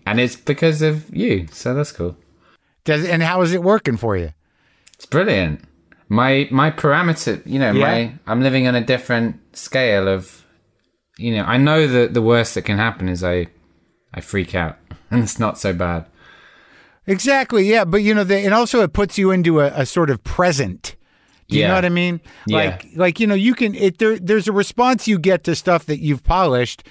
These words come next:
Speaker 2: that's, like, rewarding. But to sort of step out there,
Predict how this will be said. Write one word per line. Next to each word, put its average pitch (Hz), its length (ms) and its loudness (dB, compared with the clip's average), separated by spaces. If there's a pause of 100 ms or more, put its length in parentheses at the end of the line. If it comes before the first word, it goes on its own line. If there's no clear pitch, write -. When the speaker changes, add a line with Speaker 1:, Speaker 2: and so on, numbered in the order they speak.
(200)
Speaker 2:
that's, 147 260 -2
like, 165 280 2
rewarding. 131 840 2 (380)
But 196 160 0
to 214 120 0
sort 262 220 0
of 220 100 0
step - 300 -2
out 175 220 0
there, 135 400 4